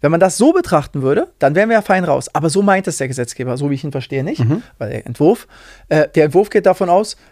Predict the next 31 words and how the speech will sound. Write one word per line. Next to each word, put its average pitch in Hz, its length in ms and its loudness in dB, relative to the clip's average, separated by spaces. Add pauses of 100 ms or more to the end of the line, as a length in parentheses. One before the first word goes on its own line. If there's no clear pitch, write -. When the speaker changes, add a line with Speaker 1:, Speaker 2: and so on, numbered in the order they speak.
(100)
Speaker 1:
die 151 60 -4
drei 156 200 4
Komma 202 220 2
fünf - 280 -4
Prozent 190 440 0
im 165 160 -2
ersten 202 420 -2
Jahr, 180 280 2 (160)
also 147 140 2
alles, 170 200 2
was 175 80 -2
darüber 170 220 2
hinausgeht, 165 400 0
wird 151 160 -2
weggesenzt. 127 680 -2
Das - 160 -2
heißt, 196 220 2
wir 175 60 4
könnten 202 300 -2
für 185 120 -2
Jahr 165 240 2
eins 202 240 0
drei 180 180 2
Komma 180 200 -2
fünf 254 280 -2
Prozent, 151 640 -4
äh, 151 240 0 (680)
umlegen, 208 520 0 (100)
die 143 120 -10
Miete 170 220 -6
erhöhen. 175 340 0